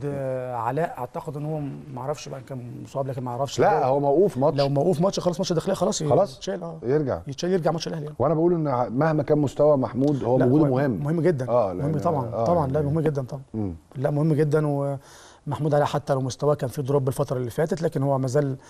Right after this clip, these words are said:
Speaker 1: آه، لعيب كبير ولعيب منتخب مصر يعني.
Speaker 2: انت، انت في رايك يعني، انت د-، انت دربت محمود علاء في، في، في،
Speaker 1: دجلة.
Speaker 2: في، في دجله يعني،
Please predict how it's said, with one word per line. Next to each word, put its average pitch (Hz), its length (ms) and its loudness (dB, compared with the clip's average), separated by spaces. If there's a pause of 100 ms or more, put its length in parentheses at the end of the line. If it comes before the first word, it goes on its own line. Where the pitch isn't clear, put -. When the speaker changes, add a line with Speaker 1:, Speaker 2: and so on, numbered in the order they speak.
(320)
Speaker 1:
آه، 123 100 -4
لعيب 123 180 2
كبير 135 260 0
ولعيب 156 180 4
منتخب 156 320 0
مصر 180 260 -2
يعني. 151 220 0
Speaker 2:
انت، 185 120 2
انت 240 280 2
في 208 140 0
رايك 247 260 0
يعني، 147 320 -2 (420)
انت 135 120 -2
د-، 131 80 2
انت 131 260 -2
دربت 139 360 2
محمود 120 260 -2
علاء 120 180 2
في، 98 560 -6
في، 92 360 -6
في، 87 160 -14
Speaker 1:
دجلة. 90 240 -6
Speaker 2:
في، 92 300 -4
في 90 140 -4
دجله 101 340 2
يعني، 80 300 -6